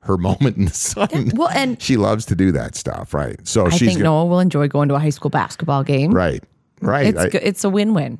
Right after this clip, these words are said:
Speaker 1: It
Speaker 2: It's gonna
Speaker 1: is.
Speaker 2: be fine.
Speaker 1: It is gonna be fine. So that's a great example of the, your hypn-, hypnotherapy paying off immediately. Well, the following day anyways.
Speaker 2: Right.
Speaker 1: Right?
Speaker 2: Like, can I, sh-, do I need to see Kelly every day?
Speaker 1: <laughs>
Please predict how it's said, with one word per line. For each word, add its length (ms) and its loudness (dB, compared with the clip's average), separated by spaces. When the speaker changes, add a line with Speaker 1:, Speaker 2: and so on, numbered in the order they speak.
Speaker 1:
It 140 2
Speaker 2:
It's 60 2
gonna 140 0
Speaker 1:
is. 120 -6
Speaker 2:
be 40 -8
fine. 260 -14
Speaker 1:
It 260 2
is 260 0
gonna 360 0
be 200 0
fine. 540 -4
So 140 -2
that's 180 2
a 60 -2
great 240 2
example 640 0
of 340 -4
the, 160 0
your 320 2
hypn-, 500 0
hypnotherapy 760 0
paying 300 0
off 400 -2
immediately. 720 -2
Well, 140 2
the 60 -2
following 420 0
day 240 0
anyways. 600 -8
Speaker 2:
Right. 520 0
Speaker 1:
Right? 320 -2
Speaker 2:
Like, 220 0
can 120 2
I, 240 0
sh-, 240 -8
do 120 -2
I 80 0
need 160 0
to 60 2
see 140 0
Kelly 300 0
every 320 0
day? 460 -2
Speaker 1:
<laughs> 60 -14